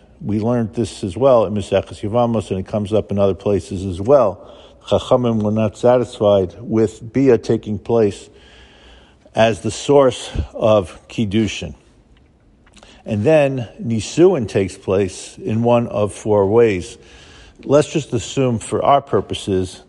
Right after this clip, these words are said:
that the Nisuin takes place under the chuppah, and there's really, we say under the chuppah, there's some kind of canopy over the chassan and the kala, and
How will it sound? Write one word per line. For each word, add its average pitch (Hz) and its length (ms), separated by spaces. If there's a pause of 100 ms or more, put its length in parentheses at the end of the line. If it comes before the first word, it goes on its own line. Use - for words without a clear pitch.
(100)
that 101 160
the 110 80
Nisuin 110 500
takes 95 280
place 107 420
under 135 320
the 120 80
chuppah, 95 560 (1500)
and 98 240
there's 101 240
really, 120 400
we 95 160
say 113 240
under 117 240
the 95 80
chuppah, 107 420
there's 101 140
some 123 160
kind 113 220
of 92 60
canopy 110 600
over 107 300
the 95 80
chassan 107 400
and 95 120
the 90 60
kala, 98 560 (600)
and 143 460